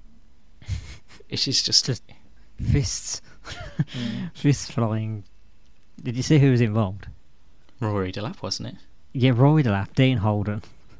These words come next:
Speaker 2: <laughs> uh, the Barnsley assistant, Joseph Lauman. <laughs> It's just
Speaker 1: Absolutely crazy. Um,
Speaker 2: I did think it was weird when you just suddenly see a ball come flying over. I think Rory Delap just <laughs> launched off at the halfway line.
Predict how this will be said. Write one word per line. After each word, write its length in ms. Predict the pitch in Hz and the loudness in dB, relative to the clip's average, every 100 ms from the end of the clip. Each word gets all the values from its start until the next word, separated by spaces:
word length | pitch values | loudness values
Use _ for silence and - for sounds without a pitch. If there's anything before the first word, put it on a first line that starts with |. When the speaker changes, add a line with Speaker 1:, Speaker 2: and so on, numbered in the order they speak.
| - - - | -2 0 0
Speaker 2:
<laughs> 720 | - - - - - - 285 233 | -4 -18 -18 -18 -18 -18 -10 -2
uh, 260 | 147 104 95 - - - | 0 0 -4 -14 -20 -10
the 60 | - | -4
Barnsley 360 | 107 110 104 104 | -2 0 0 -4
assistant, 580 | - 107 - 104 107 | -4 -6 -6 -10 -10
Joseph 480 | - 110 101 - 98 - - | -6 -4 -4 -4 -8 -8 -4
Lauman. 380 | 104 104 107 - | -2 0 -2 2
<laughs> 40 | |
It's 260 | 190 - - | 2 2 -2
just 280 | 165 - - 214 208 190 - - - - - - - - - - - - - - - - - | 0 0 -4 -8 -10 -12 -16 -18 -20 -20 -20 -18 -20 -18 -18 -18 -20 -20 -20 -20 -20 -20 -14
Speaker 1:
Absolutely 640 | 110 110 - 104 117 107 | -12 -10 -8 -8 -8 -12
crazy. 580 | - 107 104 101 113 113 | -8 -6 -6 -8 -8 -4
Um, 260 | 113 113 113 | 0 2 2
Speaker 2:
I 60 | |
did 160 | 139 160 | 2 4
think 160 | 156 156 | 2 2
it 40 | |
was 160 | 123 131 | -4 -2
weird 200 | 147 135 | -2 0
when 260 | 120 113 107 | -2 -6 -10
you 80 | 113 | -6
just 180 | 131 | -6
suddenly 380 | - - 131 120 | -6 -6 -6 -8
see 140 | - 120 | -10 -10
a 100 | 110 | -10
ball 340 | 131 123 123 | -10 -10 -10
come 220 | - 107 | -14 -16
flying 600 | 101 - - 117 113 104 | -16 -16 -12 -12 -12 -12
over. 240 | 107 107 101 | -12 -14 -14
I 40 | |
think 180 | 107 120 | -14 -12
Rory 220 | 110 110 | -12 -12
Delap 280 | 101 101 - | -14 -16 -16
just 180 | - - - - 117 | -16 -14 -2 0 0
<laughs> 140 | - | -6
launched 400 | 113 120 120 - | -8 -8 -10 -10
off 140 | 120 | -10
at 60 | 117 | -10
the 60 | 107 | -8
halfway 320 | 104 98 107 | -8 -8 -6
line. 100 | 127 | -6